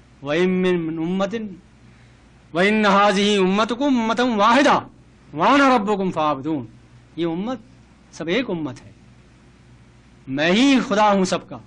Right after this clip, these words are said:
میں ہی رب ہوں سب کا، سب میری بندگی کرو۔ تو ہم سب ایک خدا کو ماننے والے،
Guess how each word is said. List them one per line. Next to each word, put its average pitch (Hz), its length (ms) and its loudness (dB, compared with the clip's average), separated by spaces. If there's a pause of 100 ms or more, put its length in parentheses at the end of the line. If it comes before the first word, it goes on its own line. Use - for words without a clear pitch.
میں 139 160 -8
ہی 185 120 -2
رب 190 120 -2
ہوں 160 140 -6
سب 135 120 -10 (100)
کا، 117 120 -20 (680)
سب 233 220 0
میری 220 400 2
بندگی 220 380 0
کرو۔ 139 200 -8 (960)
تو 156 100 -6
ہم 165 80 -4
سب 220 220 0
ایک 202 320 0
خدا 170 240 0
کو 165 140 -4
ماننے 143 340 -2
والے، 139 360 -4